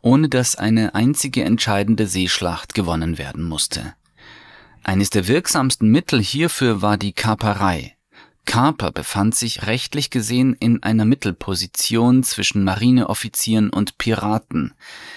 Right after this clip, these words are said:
Die Regierungen stellten ihnen Kaperbriefe aus, die privat betriebene Schiffe ermächtigten, gegnerische Handelsschiffe zu kapern.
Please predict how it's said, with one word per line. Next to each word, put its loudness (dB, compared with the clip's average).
Die 2
Regierungen 2
stellten 2
ihnen 4
Kaperbriefe -4
aus, -4
die 0
privat 0
betriebene 0
Schiffe -4
ermächtigten, 0
gegnerische 0
Handelsschiffe -2
zu -4
kapern. -6